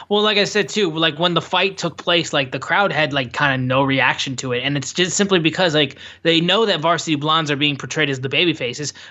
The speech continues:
but they don't care 'cause they love Malachi, they love Brody, they love Buddy. Like, they love the House of Black. So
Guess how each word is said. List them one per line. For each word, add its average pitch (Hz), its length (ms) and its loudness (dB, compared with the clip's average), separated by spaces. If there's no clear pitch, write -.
but 135 160 -2
they 151 100 2
don't 165 220 0
care 180 320 0
'cause 151 180 -2
they 147 140 2
love 151 280 0
Malachi, 143 560 2
they 143 160 0
love 131 360 0
Brody, 143 380 2
they 143 120 4
love 143 300 2
Buddy. 139 420 0
Like, 120 160 0
they 139 140 2
love 135 300 2
the 151 100 4
House 127 260 0
of 131 80 -4
Black. 135 540 -2
So 127 400 0